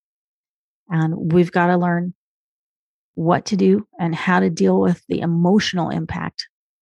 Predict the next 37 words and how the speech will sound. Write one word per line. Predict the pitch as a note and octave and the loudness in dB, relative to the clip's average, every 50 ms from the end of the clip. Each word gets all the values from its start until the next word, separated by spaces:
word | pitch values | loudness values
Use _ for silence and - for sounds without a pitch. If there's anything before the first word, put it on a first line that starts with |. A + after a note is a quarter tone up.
| _ - | _ -4
of | - F#3 | -2 0
having | E3+ F3 F3 E3+ E3+ F3+ E3+ | 0 0 0 0 -2 -4 -4
somebody | - - E3 E3 E3+ F3 F3 F3+ | -2 -2 -2 0 0 0 0 0
that | F3+ F#3+ F3+ F3 - | 0 0 -2 0 0
you | G3 F#3+ | 0 0
know, | F3+ F3+ E3+ E3+ E3+ E3+ F3 _ _ _ _ _ - - | 0 0 0 0 -2 -4 -6 _ _ _ _ _ -8 -8
especially | F#3 - - - A3+ B3 A#3 - - E3 F3 | -6 -4 0 2 2 2 2 0 -2 -2 -2
when | F3 F3+ F#3 | 0 -2 -2
it's | F3+ - - - - | -4 -4 -6 -10 -6
an | - F3 E3 | -4 -2 0
intimate | E3+ F#3+ F#3+ F#3 F3+ F3+ F3+ - - | 2 0 0 0 -2 -4 -4 -4 -4
partner | - F3 E3+ - F#3 F3 E3+ E3+ F3 | -2 -2 -2 -2 -2 -4 -4 -4 -2
who | F#3 F3+ | -2 -2
is | F3 F3 - | -2 -2 -4
supposed | - F3+ - - E3+ F3 - | -6 -8 -4 -2 -2 -2 -2
to | - F#3 | -4 -2
love | F3 E3 E3 E3 | -2 -2 0 -2
you | F3+ F3 E3+ | -2 -4 -4
and | E3 E3 | -6 -6
care | - E3+ D#3+ | -4 -2 -2
about | D#3+ D3+ D3+ D3 E3+ - | -2 -2 -2 -4 -4 -4
you, | - - E3+ _ _ _ _ _ _ _ _ _ _ _ _ _ _ _ _ _ _ _ _ _ _ _ _ _ _ - | -6 -8 -8 _ _ _ _ _ _ _ _ _ _ _ _ _ _ _ _ _ _ _ _ _ _ _ _ _ _ -4
take | - F#3+ F3+ - | -2 -2 0 0
action | F3+ E3 E3 - - E3+ E3 E3 E3 _ _ _ _ _ _ - | -2 -4 -4 -4 -4 -4 -4 -4 -6 _ _ _ _ _ _ -4
to | - E3 | -4 -4
harm | D3 - D#3 D3+ D3+ D3 | -2 -2 -4 -4 -4 -4
you. | D3 D3 E3 _ _ _ _ _ _ _ _ _ _ _ _ _ _ _ _ _ _ _ _ _ _ _ | -4 -6 -8 _ _ _ _ _ _ _ _ _ _ _ _ _ _ _ _ _ _ _ _ _ _ _
So | - - - F3 E3+ | -10 -4 -2 -2 0
those | - G3+ A3+ C4 C#4+ - - - | 2 2 4 4 4 2 0 -2
are | F3 F3 E3+ D#3+ D#3+ | 0 0 0 -2 -2
ten | - - - - A#3+ A3 F#3 E3 E3 E3+ F3+ - _ _ _ _ _ _ _ _ _ _ _ _ _ _ - | -6 -12 -10 -2 0 2 2 2 0 -2 -6 -8 _ _ _ _ _ _ _ _ _ _ _ _ _ _ -6
of | F#3 E3+ | -6 -4
the | F3 F#3 | -4 -4
common | - - - F3 F3 F#3 G3 F#3 E3 | -6 -4 -4 -2 0 0 0 0 0
myths | D#3+ D#3 D#3 D#3+ - - - - - - - _ _ _ _ _ _ _ _ _ _ _ _ _ _ _ _ - | 0 0 -2 -2 -4 -6 -6 -6 -6 -8 -12 _ _ _ _ _ _ _ _ _ _ _ _ _ _ _ _ -6
about | - E3+ F#3 F3 F3+ - - | -2 0 2 2 2 0 -2
self-defense. | - - F3 E3 - - - - - - E3 - - - - - | -2 -4 -4 -6 -6 -10 -12 -8 -8 -8 -8 -8 -12 -14 -16 -16